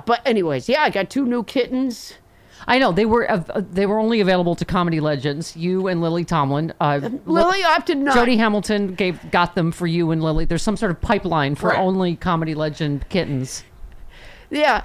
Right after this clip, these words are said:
Speaker 1: yeah, uh, no, there's no, no, there's no such qualification. But Lily opted not to ta-,
Speaker 2: Yeah.
Speaker 1: she said that, uh, Jane,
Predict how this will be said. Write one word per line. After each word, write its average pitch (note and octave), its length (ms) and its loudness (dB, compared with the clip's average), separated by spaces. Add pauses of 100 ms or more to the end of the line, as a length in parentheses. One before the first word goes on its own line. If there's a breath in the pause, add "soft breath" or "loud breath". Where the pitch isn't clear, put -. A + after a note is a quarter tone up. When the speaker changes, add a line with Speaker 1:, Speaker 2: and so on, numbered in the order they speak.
Speaker 1:
yeah, C4 380 0
uh, D#4+ 140 -4
no, D4 340 2
there's A#3 240 -4
no, C4+ 460 0 (120)
no, G3+ 480 0
there's A3 200 -2
no C4+ 180 2
such - 300 -8
qualification. F#4 680 -2 (280 loud breath)
But D4 180 2
Lily F4 300 2
opted C4+ 380 0
not A#3+ 340 0
to D4 80 -2
ta-, A#3 240 -6 (260 loud breath)
Speaker 2:
Yeah. D#3 140 0
Speaker 1:
she E4+ 100 0
said E4+ 640 0
that, B3 520 0 (440 loud breath)
uh, G3+ 320 4 (120)
Jane, B3+ 600 0